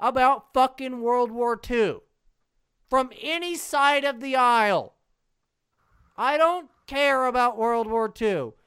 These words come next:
It's over. It's old. I just hope T-,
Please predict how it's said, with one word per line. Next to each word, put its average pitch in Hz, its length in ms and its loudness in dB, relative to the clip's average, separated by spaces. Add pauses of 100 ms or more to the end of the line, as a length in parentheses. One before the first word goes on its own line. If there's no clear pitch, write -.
(200)
It's - 240 -14
over. 339 540 0 (280)
It's 135 240 -14
old. 311 520 2 (1160)
I 254 160 2
just 294 200 -2
hope 285 180 2
T-, 214 180 -20